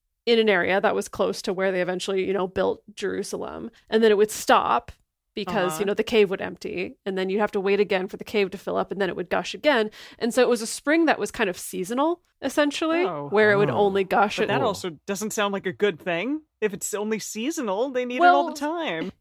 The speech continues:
Speaker 1: yeah, so what they did is they built what's known as the Pool of Siloam,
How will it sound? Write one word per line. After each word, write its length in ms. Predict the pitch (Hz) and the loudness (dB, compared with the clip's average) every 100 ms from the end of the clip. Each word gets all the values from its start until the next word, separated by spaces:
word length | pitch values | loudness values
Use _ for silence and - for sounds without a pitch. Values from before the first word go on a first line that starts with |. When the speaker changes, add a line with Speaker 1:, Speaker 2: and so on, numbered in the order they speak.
| _ | _
Speaker 1:
yeah, 300 | 269 330 294 | 2 4 4
so 160 | 285 285 | 4 4
what 180 | 269 | 4
they 140 | 254 233 | 4 2
did 200 | 349 311 | 2 2
is 140 | 226 | 2
they 140 | 226 208 | 2 2
built 560 | - 233 226 208 - - | 2 4 4 2 -4 -14
what's 360 | 196 208 208 214 | 0 0 0 -4
known 380 | 208 208 208 | 0 2 2
as 140 | 196 - | 0 -4
the 80 | 190 | -14
Pool 420 | - 233 226 180 | -6 0 2 4
of 240 | 190 180 | 2 -2
Siloam, 680 | - - 180 180 233 330 | -6 -2 2 4 4 4